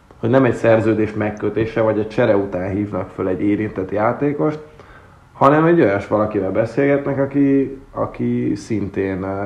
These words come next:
szerződésre vár, és ül, és várja a telefont, hogy mikor csörren meg, vagy hogy az ügynöke milyen hírrel szolgál.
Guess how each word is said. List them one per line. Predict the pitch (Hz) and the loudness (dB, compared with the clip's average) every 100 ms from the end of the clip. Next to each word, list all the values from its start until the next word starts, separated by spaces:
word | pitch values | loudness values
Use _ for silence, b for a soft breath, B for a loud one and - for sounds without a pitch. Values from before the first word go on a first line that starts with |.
| - | -8
szerződésre | 98 101 101 101 95 101 - 104 | -2 0 0 0 0 -2 -2 -2
vár, | 82 76 85 90 | -2 -4 -4 -4
és | 101 - | -6 -2
ül, | 113 147 143 | 2 2 2
és | 117 - | 0 0
várja | 98 90 90 | 0 0 -2
a | 90 | -2
telefont, | 92 87 92 95 92 90 | -2 -4 -4 -8 -8 -6
hogy | 98 101 | -8 -6
mikor | 98 107 - | -6 -6 -6
csörren | - 95 85 87 | -8 -6 -6 -6
meg, | 90 127 123 | -4 -4 -2
vagy | 98 98 | -4 -4
hogy | 98 95 | -6 -6
az | 98 | -4
ügynöke | 98 90 92 92 95 92 90 - 104 | -4 -4 -6 -4 -2 -2 -4 -6 -6
milyen | 104 95 | -4 -4
hírrel | 98 104 87 78 | -2 -2 -2 -4
szolgál. | 80 - 101 120 131 139 | -6 -4 -2 0 -2 -2